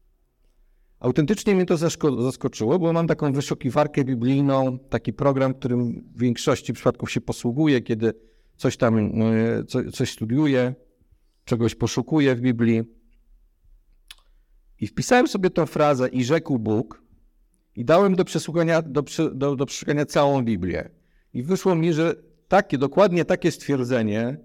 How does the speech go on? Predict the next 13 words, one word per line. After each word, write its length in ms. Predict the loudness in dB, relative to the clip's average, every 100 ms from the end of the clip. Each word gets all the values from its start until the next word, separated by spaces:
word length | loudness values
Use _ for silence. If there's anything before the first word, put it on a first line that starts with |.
| _ _ _ _ _ _ _ _ -10
występuje 480 | -4 -2 2 2 0
w 40 |
Biblii 280 | -2 -2 -2
dwadzieścia 920 | 0 0 2 -2 -2 0 0 -2 -6 -16 _ _ _ _
siedem 460 | -10 -4 -2 0 -2
razy. 380 | -2 -6 -14 -18 _ _ _ _ _ _ _
Wydawałoby 520 | -4 -2 2 2 2
się 160 | 0 2
niedużo. 600 | 2 2 2 0 -2 -8 -12 _ _ -20 -20 _ _ _ _ _ _ _ _ _ _ _ _ _ _ _ _ 0
Pewnie 380 | 2 4 4 2 -2 -20 -18 -4 -4
w 80 | 0
innym 320 | 2 4 2
kontekście, 880 | 2 0 0 -4 -4 -2 0 2 0